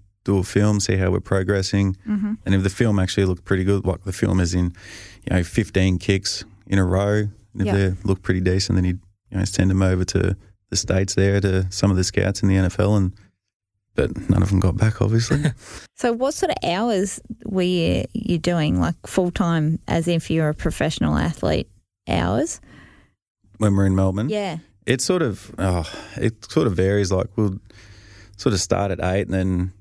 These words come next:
Speaker 1: 'cause there was a few of us, we probably wouldn't finish till lunchtime, but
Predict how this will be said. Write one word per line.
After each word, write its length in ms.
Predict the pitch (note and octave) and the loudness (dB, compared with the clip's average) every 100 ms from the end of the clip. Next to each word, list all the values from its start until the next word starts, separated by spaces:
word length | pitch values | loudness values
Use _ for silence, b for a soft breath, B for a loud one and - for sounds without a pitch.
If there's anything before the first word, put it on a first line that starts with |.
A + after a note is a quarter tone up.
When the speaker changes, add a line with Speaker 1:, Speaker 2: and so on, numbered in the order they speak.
| _ _ _ _ _ - | _ _ _ _ _ -2
Speaker 1:
'cause 180 | A2+ | 2
there 80 | G2 | 2
was 100 | E2+ | 0
a 40 | F2 | -2
few 280 | - G2+ | 0 2
of 80 | G#2 | 2
us, 160 | F#2+ - | 0 0
we 100 | F#2+ | -2
probably 260 | - F#2 | 0 0
wouldn't 200 | F2+ F2 | 2 0
finish 260 | - G2 G2 | 0 0 0
till 140 | - F2+ | -2 0
lunchtime, 540 | F#2+ G2+ - F2 F2 | 2 0 0 2 2
but 160 | F2+ | 0